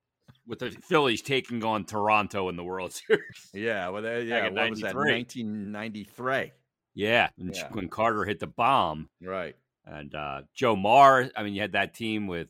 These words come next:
Speaker 1: Morris and, oh, unbelievable. They were so good. Who was the, uh,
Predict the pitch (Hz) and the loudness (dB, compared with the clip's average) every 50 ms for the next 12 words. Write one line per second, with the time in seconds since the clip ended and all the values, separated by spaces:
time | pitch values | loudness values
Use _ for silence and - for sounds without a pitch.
0 | _ _ - 101 95 101 113 117 120 120 117 120 117 - 78 73 73 73 76 _ | _ _ -8 -4 0 2 4 4 4 4 2 0 -2 -4 -8 -12 -16 -16 -20 _
1 | _ 82 87 87 85 73 - - _ _ _ _ _ _ - 87 85 82 69 69 | _ -14 -8 -8 -8 -8 -8 -12 _ _ _ _ _ _ -16 -14 -12 -12 -12 -12
2 | 67 67 71 73 71 69 65 60 - - - - 85 73 62 - _ - - 64 | -12 -12 -12 -12 -12 -12 -14 -14 -16 -16 -12 -10 -10 -10 -10 -12 _ -18 -16 -16
3 | 62 - - _ _ _ _ _ _ _ _ _ _ _ _ _ _ 160 190 220 | -16 -18 -20 _ _ _ _ _ _ _ _ _ _ _ _ _ _ 6 6 8
4 | 226 220 185 - - 143 127 120 117 110 104 98 90 82 80 | 8 6 4 2 0 -2 0 4 4 6 6 6 6 4 2